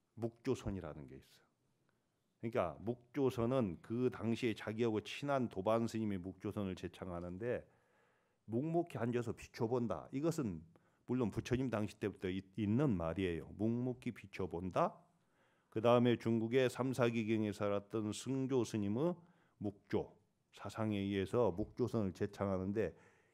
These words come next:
이것은 좌선을 중요시합니다.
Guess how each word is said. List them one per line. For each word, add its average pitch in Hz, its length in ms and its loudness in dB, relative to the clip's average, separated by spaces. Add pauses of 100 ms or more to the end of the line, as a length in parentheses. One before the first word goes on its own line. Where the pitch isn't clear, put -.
(100)
이것은 180 600 6 (480)
좌선을 101 500 -6
중요시합니다. 76 680 -14